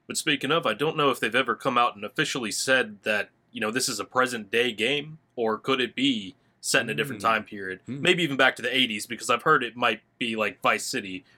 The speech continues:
Speaker 1: or at least that's one of the cities.
Speaker 2: Yeah. Yeah, no, that's a good point. Yeah, there it really hasn't been. Even this is not, like, an official statement, you know, this is just, uh,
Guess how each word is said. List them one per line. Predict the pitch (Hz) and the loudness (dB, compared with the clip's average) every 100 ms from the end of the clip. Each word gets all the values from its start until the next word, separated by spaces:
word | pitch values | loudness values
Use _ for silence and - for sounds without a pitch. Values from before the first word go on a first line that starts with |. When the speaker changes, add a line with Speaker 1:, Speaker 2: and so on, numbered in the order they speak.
| - | -2
Speaker 1:
or | |
at | 117 | 0
least | 117 113 | 2 0
that's | 104 | -2
one | 117 110 | -2 -2
of | |
the | 98 | -4
cities. | - 90 90 - | -8 -8 -12 -8
Speaker 2:
Yeah. | 110 107 92 - _ _ _ | -4 -2 -2 -6 _ _ _
Yeah, | 110 156 180 | -4 -4 -4
no, | 117 120 | -6 -6
that's | 113 120 | -4 -6
a | 123 | -4
good | 127 113 | -4 -6
point. | - 120 98 - _ _ - | -6 -6 -8 -14 _ _ -6
Yeah, | 110 107 - | -4 -4 -6
there | 104 110 | -6 -4
it | 113 - | -4 -6
really | 143 151 | -6 -4
hasn't | 113 135 131 | -6 -8 -8
been. | 120 - - _ | -8 -10 -14 _
Even | 196 165 104 | -2 -2 0
this | 127 165 - | -2 -4 -6
is | 95 90 | -10 -6
not, | 101 98 | -4 -4
like, | 98 98 | -8 -10
an | 95 | -12
official | - - 107 - 101 101 | -12 -6 -6 -4 -10 -10
statement, | - 107 107 117 98 | -12 -8 -6 -6 -8
you | 98 | -10
know, | 98 | -8
this | 107 - | -8 -10
is | 98 | -12
just, | - 104 98 - | -10 -6 -6 -6
uh, | 104 98 | -6 -6